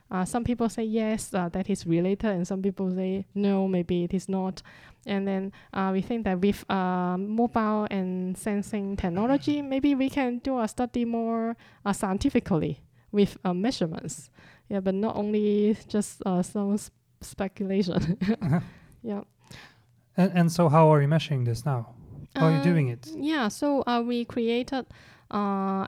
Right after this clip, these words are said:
Speaker 1: a mobile applications, uh, which can, uh, measure the activity level using the accelerometer and the gyroscope, uh, in the phone. And we also use the light sensor on the phone to measure how much,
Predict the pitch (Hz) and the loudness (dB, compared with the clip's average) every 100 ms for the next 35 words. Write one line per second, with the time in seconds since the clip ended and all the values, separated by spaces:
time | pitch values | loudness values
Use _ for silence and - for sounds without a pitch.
0 | - 208 202 226 240 233 233 240 285 269 | -4 -2 0 0 0 0 0 -2 -4 -4
1 | 285 - 302 302 - - - - 220 214 | -6 -4 -8 -8 -14 -20 -20 -8 -4 -2
2 | 208 202 202 202 233 262 - - 220 202 | 0 -2 -2 -2 -2 -4 -6 -6 -4 -2
3 | 196 190 190 220 - 247 226 214 196 196 | -2 -4 -2 -4 -4 -2 -2 0 0 0
4 | - 240 240 - 233 233 - 277 285 _ | -2 -6 -6 -4 -4 -4 -4 -6 -6 _
5 | 240 240 - 233 226 185 190 - 185 190 | -4 -4 -4 -6 -4 -2 -2 0 -2 0
6 | 214 - 226 208 190 175 170 170 160 208 | -4 -4 -4 -2 -4 -4 -4 -4 -4 -4
7 | 208 214 - 208 - - - - _ - | -4 -6 -6 -8 -8 -20 -20 -20 _ -4
8 | 180 170 185 165 160 262 277 294 - - | -4 -2 -4 -4 -4 -6 -8 -14 -18 -20
9 | - - 208 208 208 208 - 247 - 269 | -20 -8 -4 -2 0 0 2 -2 0 -2
10 | 254 247 254 - 196 185 214 240 - - | 0 0 0 -2 -2 0 0 -4 -6 -6
11 | 240 240 254 - 185 175 170 - 247 240 | -6 0 0 0 -2 -2 -4 -4 -8 -8
12 | 269 277 - 180 180 214 - 233 220 214 | -12 -10 -6 -4 -4 -6 -4 -2 -2 -2
13 | 220 214 214 214 - - | -4 -6 -4 -4 -6 -20